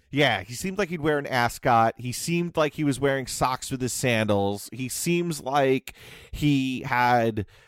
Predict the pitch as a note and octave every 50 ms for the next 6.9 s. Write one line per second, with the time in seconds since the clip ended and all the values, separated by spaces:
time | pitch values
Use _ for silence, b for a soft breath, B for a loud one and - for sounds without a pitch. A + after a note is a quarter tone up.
0 | b b - - A2 G#2+ G#2+ G#2+ G#2 G#2 - - _ - - - - - - D3
1 | C#3+ C#3+ - - - - - - C#3 A#2 A#2+ A#2+ A#2+ A#2+ A#2 - - - A2+ G#2+
2 | A#2+ A#2+ A#2+ A#2 A2+ - A#2+ - - A#2+ A#2 A2+ - - A2+ - _ - A#2 G#2
3 | G#2 G2+ G2+ G2+ G2+ - _ - - - - - - - A#2 A#2 A2+ G#2 - _
4 | _ B2 A2+ A2 G#2+ G#2 G#2+ G#2+ G2+ F#2+ - - - _ _ _ _ _ _ _
5 | _ _ - - - - - - C3+ A#2+ A2 G2+ G2 G2+ - - - - - -
6 | - - - - - _ - A#2 A2+ A2+ A2+ A2+ A#2 A2+ A#2 A#2 A#2 C3